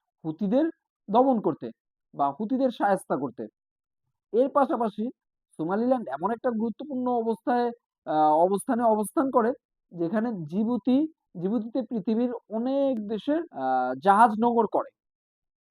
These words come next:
অনেক দেশের জাহাজ নগর করে। সোমালিল্যান্ড এতটা গুরুত্বপূর্ণ একটা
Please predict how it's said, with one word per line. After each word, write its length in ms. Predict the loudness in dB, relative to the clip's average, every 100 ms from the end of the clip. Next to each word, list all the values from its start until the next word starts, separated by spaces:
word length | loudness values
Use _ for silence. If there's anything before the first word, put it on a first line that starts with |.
| _ _ _ _ _ _ -10
অনেক 240 | -8 -6
দেশের 260 | -6 -6 -6
জাহাজ 300 | -6 -6 -6 -6
নগর 240 | -4 -4
করে। 260 | -4 -4 -4 -8 _ _ -6
সোমালিল্যান্ড 540 | -2 0 2 2 2 -6 -10
এতটা 380 | -8 -6 0 0
গুরুত্বপূর্ণ 640 | 4 2 2 -4 -2 -2
একটা 400 | -2 -4 0 0